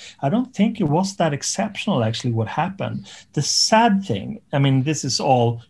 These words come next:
you know, we can argue back this and that and this and that and different methods of dealing with it. But, um, Sweden tried to, uh, be a little bit more lenient, uh,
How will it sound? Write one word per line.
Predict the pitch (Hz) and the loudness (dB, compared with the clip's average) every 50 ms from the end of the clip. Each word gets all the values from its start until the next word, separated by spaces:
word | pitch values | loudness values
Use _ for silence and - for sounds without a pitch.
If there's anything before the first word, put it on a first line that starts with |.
| _ | _
you | - 139 | -2 0
know, | 123 117 | 2 2
we | 113 117 | 2 2
can | 113 127 120 | 0 0 0
argue | 117 113 120 113 107 113 | 2 2 2 2 0 -2
back | 101 117 117 117 117 - | 0 2 2 2 2 0
this | - 110 110 110 - | -2 -4 -2 -2 -2
and | 104 98 | -2 -2
that | 101 107 113 113 | 0 0 -2 -4
and | 117 101 | -6 -6
this | 107 113 113 - | -4 -4 -4 -2
and | 117 107 | 0 0
that | 110 110 | 0 0
and | 107 110 | 0 0
different | 104 117 117 117 120 110 | -2 -2 -2 -2 0 2
methods | 104 110 110 107 - 120 110 101 - | 2 2 2 0 0 -2 -2 -2 -2
of | 113 101 101 | -4 -4 0
dealing | 98 131 135 135 123 110 | 2 2 4 4 4 2
with | 110 110 110 101 | 2 0 0 -2
it. | - - - - - - - - - - _ - | -4 -6 -6 -10 -16 -20 -20 -20 -20 -18 _ -4
But, | 143 117 135 127 131 131 - - _ _ _ - - | 2 4 4 4 4 2 -4 -14 _ _ _ -6 -2
um, | 143 139 127 127 123 117 117 113 117 117 117 117 117 113 117 - 196 - - | 2 2 4 4 4 4 4 4 4 2 2 2 2 2 0 0 -4 -8 -12
Sweden | - - - - - - 196 196 196 196 190 175 175 - | -10 -8 -8 -8 -4 0 2 2 4 4 2 -2 -2 -8
tried | - - - 165 151 160 170 180 196 196 196 - | -8 -4 0 2 2 2 2 2 0 0 -2 -4
to, | - - - 131 117 110 104 104 - - _ _ _ _ | -10 -6 -2 0 0 0 0 -2 -6 -10 _ _ _ _
uh, | - 123 120 120 117 117 113 113 113 110 110 110 110 110 110 107 107 - - 139 113 | -4 -2 0 2 2 2 2 2 2 2 2 0 0 0 0 0 -2 -4 -6 -6 -2
be | 120 139 139 160 - | 0 2 2 2 2
a | - | 2
little | 127 127 151 156 143 | 2 2 4 2 2
bit | 135 139 - | 0 -2 0
more | - 131 127 120 117 117 | 0 2 4 4 4 6
lenient, | 117 113 123 139 156 160 151 123 104 - - - - - - - - - _ - 196 | 6 4 4 4 4 2 2 2 0 0 -2 -6 -6 -8 -12 -20 -20 -20 _ -8 -4
uh, | 151 139 135 127 123 120 120 117 117 117 120 123 123 135 143 - | -2 -2 -2 -2 -2 -2 -2 -2 -2 -2 -2 -4 -4 -6 -8 -8